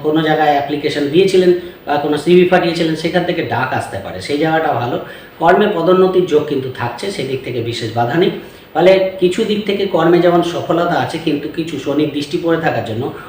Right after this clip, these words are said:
অযথা কিছু, আহ, ঝামেলায় কিন্তু আপনারা জড়াতে পারেন, সেই জায়গাটা খেয়াল রাখার চেষ্টা করুন। একাদশে বুধ সক্ষেত্রী হয়ে বসে থাকছে, ফলে সেখান থেকে হঠাৎ কিছু প্রাপ্তি, হঠাৎ কোনো মনের ইচ্ছা পূরণ,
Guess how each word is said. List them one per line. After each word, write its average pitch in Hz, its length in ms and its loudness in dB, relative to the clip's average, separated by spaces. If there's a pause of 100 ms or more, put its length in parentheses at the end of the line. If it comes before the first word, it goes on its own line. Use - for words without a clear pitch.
(100)
অযথা 202 440 2
কিছু, 196 380 -4 (260)
আহ, 165 320 0 (380)
ঝামেলায় 202 480 4
কিন্তু 156 280 0
আপনারা 135 260 -2
জড়াতে 120 320 0
পারেন, 165 260 -4
সেই 123 180 -4
জায়গাটা 123 300 -4
খেয়াল 104 280 -8
রাখার 104 260 -4
চেষ্টা 101 260 -8
করুন। - 320 -18 (260)
একাদশে 202 480 2
বুধ 175 320 4
সক্ষেত্রী - 480 2
হয়ে 180 160 4 (100)
বসে 175 180 -2
থাকছে, 175 300 -4
ফলে 113 200 -4
সেখান 180 360 0
থেকে 110 320 -6
হঠাৎ 190 280 2
কিছু 156 260 -4
প্রাপ্তি, 135 420 -2
হঠাৎ 180 360 2
কোনো 139 160 -2
মনের 120 300 2
ইচ্ছা 131 240 -4
পূরণ, 185 280 0